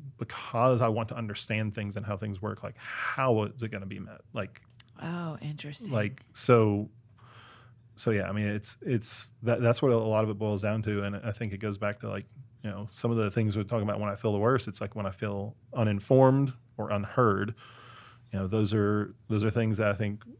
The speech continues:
Speaker 1: connect with that. I'm like, you know, if, if what I'm saying is like, I, I feel like I want to know that I'm being heard by God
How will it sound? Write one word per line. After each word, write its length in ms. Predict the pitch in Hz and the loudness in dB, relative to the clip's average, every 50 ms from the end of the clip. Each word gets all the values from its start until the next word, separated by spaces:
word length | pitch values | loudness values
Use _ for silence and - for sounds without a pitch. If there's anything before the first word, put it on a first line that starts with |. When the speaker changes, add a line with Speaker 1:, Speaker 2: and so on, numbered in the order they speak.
| - - | -14 -2
Speaker 1:
connect 300 | - 113 104 98 - - | 0 2 2 2 0 -4
with 80 | 104 - | -6 2
that. 240 | - - - 110 - | 4 4 4 4 2
I'm 80 | 101 | 0
like, 240 | 101 101 98 - _ _ _ - - | -4 -4 -6 -8 _ _ _ -16 -10
you 60 | - 98 | -8 -6
know, 200 | 98 98 98 - _ | -6 -6 -8 -10 _
if, 120 | 117 - - - - | -14 -12 -12 -12 -6
if 420 | - 120 107 - - - - - _ _ _ _ _ _ - - _ _ | -4 -4 -4 -6 -10 -20 -20 -20 _ _ _ _ _ _ -20 -20 _ _
what 140 | - 107 110 | -2 0 2
I'm 100 | 104 104 | 2 4
saying 240 | - 139 135 135 127 | 8 10 10 10 10
is 120 | 120 107 | 6 6
like, 220 | 120 110 107 - _ _ _ - - - - | 4 2 2 -2 _ _ _ -20 -20 -8 -2
I, 140 | 127 117 104 104 107 - _ | 0 0 0 0 -4 -8 _
I 80 | - 120 | -8 -8
feel 160 | 110 - 139 | 0 4 6
like 160 | 120 110 110 | 6 6 6
I 120 | 123 113 107 101 101 113 196 139 | 2 0 0 -2 -8 -12 -8 -6
want 420 | 113 98 104 101 117 120 - - | -6 -4 0 2 0 0 0 -4
to 80 | - 113 | -4 -2
know 380 | 107 110 113 117 127 131 131 | 0 2 6 8 8 8 8
that 140 | 120 120 113 | 8 6 4
I'm 160 | 110 113 110 | 4 2 2
being 220 | 107 113 104 98 95 | 2 2 2 0 -2
heard 220 | 87 104 101 98 92 | -2 -2 -2 -2 -2
by 120 | - 101 | -6 -6
God 320 | 98 92 87 87 101 120 | -6 -6 -4 -4 -4 -6